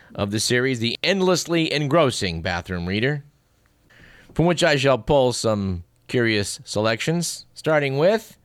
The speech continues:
if you ordered a cafe latte in Italy, you'd get a cup of coffee with some milk in it. 'Cause in Italian, it literally means coffee with milk.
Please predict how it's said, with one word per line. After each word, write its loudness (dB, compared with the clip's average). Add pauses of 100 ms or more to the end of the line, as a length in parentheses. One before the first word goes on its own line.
(720)
if -2
you 2
ordered 2
a 2
cafe 0
latte 2
in 2
Italy, 2
you'd -2
get 0
a -4
cup -2
of -4
coffee 2
with 0
some 0
milk 0
in -4
it. -12 (540)
'Cause -6
in 2
Italian, 0
it -4
literally -2
means 0
coffee -4
with -2
milk. 0